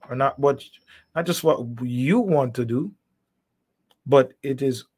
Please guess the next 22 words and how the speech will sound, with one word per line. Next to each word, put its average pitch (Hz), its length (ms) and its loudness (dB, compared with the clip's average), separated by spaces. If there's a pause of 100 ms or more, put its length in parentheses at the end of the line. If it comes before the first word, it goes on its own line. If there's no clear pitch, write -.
it 131 140 -6
is 120 160 2
based, 135 720 0 (220)
or 135 80 -2
it's 127 220 -4 (100)
influenced 143 880 -4 (560)
by 127 160 4
the 127 160 0
behavior 123 880 0 (480)
of 120 160 -6
the 127 80 0
person 131 720 -4 (840)
coming 131 280 -4
up 123 160 0
against 127 420 -4
you. 110 160 -18 (720)
Hopefully, 131 640 -2 (400)
um, 123 480 -12 (1040)
that's 123 240 4
making 120 300 -4
some 117 200 -8
sense. - 460 -16